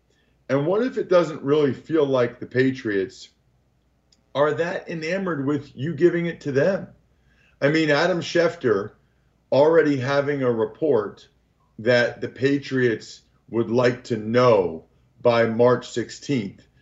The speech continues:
before free agency starts, to me is laughable. I mean, he's finally a free agent. The last couple contract adjustments that he's had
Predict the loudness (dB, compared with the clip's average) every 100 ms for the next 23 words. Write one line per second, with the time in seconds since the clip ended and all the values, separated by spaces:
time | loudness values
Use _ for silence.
0 | _ _ -4 -4 -4 -4 0 4 6 6
1 | 4 0 -6 _ -2 2 2 2 -4 -8
2 | -10 -12 -6 -4 -4 -6 -12 -20 _ _
3 | _ -2 0 2 2 2 -2 -2 -6 -10
4 | -16 -18 -20 _ _ _ _ 0 2 2
5 | 0 -6 -12 _ _ _ -4 -4 0 0
6 | 2 2 0 0 -2 -2 -4 -4 -6 -12
7 | -20 _ _ _ 0 2 2 0 2 0
8 | 0 -4 -2 0 0 -2 2 2 2 -4
9 | -10 -8 0 0 0 -8 -12 -12 -18 -20
10 | _ _ _ _ 0 0 -2 -6 -6 -4
11 | -2 -2 -2 -4 -10